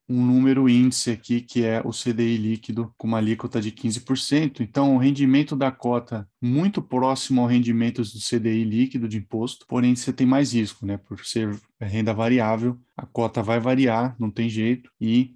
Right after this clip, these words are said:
você pode aumen-, ter um aumento da vacância, os inquilinos podem não querer renovar, então, assim, tem que tomar um certo cuidado. Lá em maio de vinte e um tava bem próximo, né? Ele teve um descolamento aqui, até fevereiro, março de vinte e dois, só que agora,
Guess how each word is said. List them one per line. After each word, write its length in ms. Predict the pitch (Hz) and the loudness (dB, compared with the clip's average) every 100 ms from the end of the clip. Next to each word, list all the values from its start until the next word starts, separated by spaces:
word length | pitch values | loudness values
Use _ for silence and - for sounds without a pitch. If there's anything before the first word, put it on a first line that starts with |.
| - | -18
você 180 | - 123 | -12 -8
pode 320 | - 117 113 | -2 0 0
aumen-, 280 | 117 117 104 | 2 0 0
ter 160 | 123 | -2
um 80 | 113 | 0
aumento 360 | 113 113 110 110 | 2 0 -2 -4
da 80 | |
vacância, 1000 | 113 135 - 123 143 277 254 - 110 101 | -2 -4 0 2 6 4 2 -2 -4 -4
os 180 | 98 98 | -6 -8
inquilinos 420 | 113 113 113 117 | -8 -4 -2 -2
podem 300 | - 117 113 | -4 -4 -2
não 160 | 110 117 | 0 -2
querer 240 | - 110 | -4 -4
renovar, 640 | 104 120 147 117 127 143 131 | -2 -2 -2 0 0 2 0
então, 200 | 117 127 | -2 -2
assim, 260 | 131 - 113 | -2 -4 -6
tem 140 | 113 | -6
que 60 | - | -4
tomar 220 | 127 127 | -2 0
um 40 | |
certo 300 | 123 131 131 | -2 -4 -4
cuidado. 440 | - 127 120 143 143 _ | -4 -2 0 0 -4 _
Lá 220 | - 120 139 | -4 0 2
em 40 | |
maio 260 | 135 127 123 | 4 2 0
de 80 | |
vinte 300 | 117 131 123 | 0 -2 0
e 60 | 123 | -2
um 120 | 120 | -2
tava 500 | 113 113 113 107 101 | -2 -4 -2 -2 -4
bem 240 | 98 113 110 | -6 -6 -6
próximo, 580 | 127 143 180 - 160 | -2 0 -2 -4 0
né? 200 | 127 156 - _ - | 0 0 -4 _ -4
Ele 200 | 117 120 | -2 0
teve 300 | 120 131 139 | 0 0 0
um 40 | |
descolamento 720 | 135 - 135 127 120 123 123 | -2 -2 0 2 2 2 0
aqui, 440 | 107 - 120 156 - _ - | -8 -2 -2 -2 -6 _ -10
até 260 | 110 123 | -6 -4
fevereiro, 720 | 120 127 117 107 120 147 135 107 | -4 -2 -2 2 2 4 2 2
março 400 | 113 123 123 113 | 2 0 -2 -6
de 100 | 113 | -2
vinte 220 | 127 - | -4 -2
e 40 | |
dois, 280 | 120 120 135 | -2 0 0
só 120 | - | -4
que 140 | 127 151 | -6 -6
agora, 500 | 117 113 120 139 | -2 0 0 -2